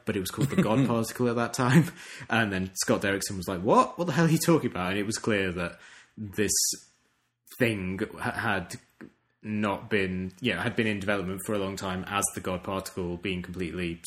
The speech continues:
Speaker 1: separate from anything related to Cloverfield, and then just, uh, Bad Robot must have decided to just kind of, like, either because they thought, "Well, no one's gonna watch this thing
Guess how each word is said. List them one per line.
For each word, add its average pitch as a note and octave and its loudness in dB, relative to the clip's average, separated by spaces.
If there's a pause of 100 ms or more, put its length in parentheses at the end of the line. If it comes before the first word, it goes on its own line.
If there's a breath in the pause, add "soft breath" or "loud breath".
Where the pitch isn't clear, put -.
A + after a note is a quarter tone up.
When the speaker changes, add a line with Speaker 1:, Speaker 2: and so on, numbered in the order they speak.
Speaker 1:
separate F2 -4
from F2+ -8
anything F#2+ -6
related F2 -6
to - -8
Cloverfield, D#2 -10
and F2+ -8
then D#2+ -10 (560 loud breath)
just, - -2 (640)
uh, F2 -4
Bad G2 0
Robot F2+ -2
must F#2 -4
have - -16
decided F2 -2
to G2+ -8
just F2 -10
kind F#2 -6
of, E2 -6
like, E2+ -8
either A#2 4
because G#2+ -2 (380 loud breath)
they G#2 -2
thought, G2 -4
"Well, G2 0
no F#2+ -2
one's F2+ -2
gonna F2 -2
watch F2 -6
this F2 -4
thing E2+ -4